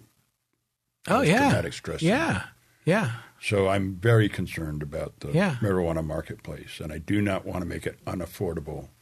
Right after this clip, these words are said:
Speaker 2: for the ones that need it.
Speaker 1: Yeah.
Speaker 2: Okay. So that's my interest, is not so much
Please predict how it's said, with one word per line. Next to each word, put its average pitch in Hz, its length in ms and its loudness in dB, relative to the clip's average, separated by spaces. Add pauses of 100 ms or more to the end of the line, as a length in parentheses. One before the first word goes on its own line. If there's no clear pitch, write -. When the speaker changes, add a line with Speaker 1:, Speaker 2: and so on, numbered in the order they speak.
(260)
Speaker 2:
for - 120 -12
the 82 100 -10
ones 78 440 -8
that - 160 -14 (180)
need 90 260 -6
it. - 220 -20 (400)
Speaker 1:
Yeah. 175 240 2 (400)
Speaker 2:
Okay. - 320 -14 (180)
So - 80 -10
that's 123 280 2
my 92 160 0
interest, - 640 -8 (680)
is 90 440 -4
not 107 260 0
so 101 200 0
much 87 480 -4